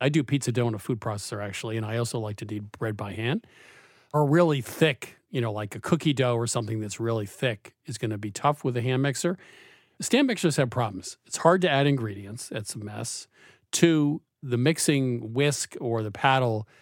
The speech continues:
doesn't get to the very bottom of the bowl. You know, it's not shaped exactly right. So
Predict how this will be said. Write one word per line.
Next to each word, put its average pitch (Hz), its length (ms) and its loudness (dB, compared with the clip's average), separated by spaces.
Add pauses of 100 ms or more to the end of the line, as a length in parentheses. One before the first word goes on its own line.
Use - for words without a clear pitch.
(160)
doesn't 147 440 2
get 135 240 0
to 127 100 -6
the 113 100 -4
very 123 280 0
bottom 123 460 0
of 143 80 0
the 135 80 0
bowl. 143 480 0 (160)
You 147 100 -8
know, 117 80 -2
it's 110 140 -6
not 120 160 0 (100)
shaped - 400 -4
exactly 117 460 -2
right. 127 320 0 (600)
So 131 720 2